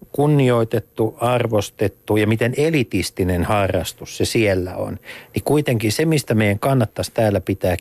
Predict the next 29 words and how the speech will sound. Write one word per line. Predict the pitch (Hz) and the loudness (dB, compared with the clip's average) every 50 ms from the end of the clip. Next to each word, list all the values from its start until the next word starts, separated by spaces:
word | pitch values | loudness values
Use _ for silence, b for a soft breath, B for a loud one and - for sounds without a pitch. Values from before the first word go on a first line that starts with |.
| - | -4
kiinni, | - - 139 131 120 107 101 95 92 - - b b b b b b b b - | -4 -2 0 2 2 2 2 0 0 -2 -4 b b b b b b b b -2
on | 104 101 95 87 | 0 0 2 0
se, | - 117 98 90 87 - - - - | 0 0 0 0 0 -4 -10 -8 -4
että | - 95 - - | -4 -2 -2 0
se | 113 | 0
on, | 101 95 90 - - _ _ _ _ - | 0 0 -2 -4 -10 _ _ _ _ -4
että | 110 104 - | -4 -2 0
me | 113 107 | 2 2
luodaan, | 110 127 139 135 123 110 101 101 98 - _ - - | 2 2 2 2 0 0 0 -2 -4 -6 _ -6 -4
huo-, | 160 147 139 147 - - | -2 0 0 -2 -4 -2
huolehditaan, | - 180 160 139 123 117 - 110 | 0 0 2 2 0 0 0 -2
että | 101 104 113 | 0 2 2
ne | 120 | 2
mahdollisuudet | 147 143 147 127 113 101 - 104 92 95 90 - | 2 2 2 2 0 0 0 0 0 -2 0 0
on | 95 95 92 B B B B B B B B B - | 0 -2 -2 B B B B B B B B B -2
pääkaupunkiseudulla | 117 113 113 - 151 139 127 151 143 - 131 - 143 135 131 135 135 135 139 127 - b b b b b b b b _ _ | -2 -2 0 0 -2 -2 -2 -2 -4 -4 -2 0 0 0 2 2 2 2 0 0 -2 b b b b b b b b _ _
kaikki, | - 127 123 123 120 - - - 160 - 139 - | -4 -2 0 0 0 -2 -6 -16 -16 -14 -8 -2
kaikilla, | - 127 127 123 - - 117 117 113 110 - B B B B B B | 0 0 0 0 0 0 0 2 2 0 -2 B B B B B B
että | 117 107 - | -4 0 2
meillä | 117 113 110 113 113 | 2 2 4 2 2
olisi | 113 107 104 - - | 2 2 0 -2 -2
niinku | 117 104 - 113 | -4 -4 -2 0
julkinen | 113 139 151 147 135 - - 107 101 98 92 92 | 2 2 2 2 0 0 0 0 0 0 0 0
liikenne | 113 113 113 110 104 - - 104 98 95 98 98 - - - | 2 2 2 0 0 0 -2 0 0 0 0 -2 -4 -6 -4
veisi | 123 113 107 101 98 92 - - - _ b b b b b b - | 0 0 2 2 0 0 -4 -8 -14 _ b b b b b b -2
niihin | 117 117 117 107 104 101 92 | 0 2 2 2 2 0 0
paikkoihin, | - 104 104 104 98 - _ - - 101 95 87 98 98 98 101 | 0 0 0 0 0 -2 _ -4 -2 0 0 2 0 0 -2 0
jossa | 104 92 - - 110 | -2 -2 -2 -2 0
ratsastusta | 98 101 101 101 - - 101 - - - 92 - - - - 92 | 0 0 0 0 -2 -4 -6 -6 -6 -8 -10 -10 -8 -6 -6 -6